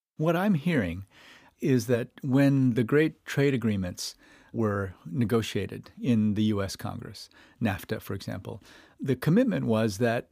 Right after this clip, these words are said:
we will make up for the job losses by investing more in training programs for people who could lose their jobs.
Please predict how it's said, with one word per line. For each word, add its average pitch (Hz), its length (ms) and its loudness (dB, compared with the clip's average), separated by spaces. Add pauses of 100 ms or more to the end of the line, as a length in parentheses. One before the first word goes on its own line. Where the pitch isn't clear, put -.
we 156 260 2
will 143 220 4
make 131 300 2
up 170 260 2 (240)
for 117 540 0
the 127 100 -2
job 135 320 0
losses 104 560 -2 (400)
by 131 200 0
investing 135 580 2
more 123 560 4 (340)
in 120 220 4
training 131 420 2
programs - 540 -4
for 117 100 -2
people 120 280 -2
who 107 360 2 (240)
could 123 180 2
lose 104 220 -4
their 101 120 -2
jobs. 90 460 -10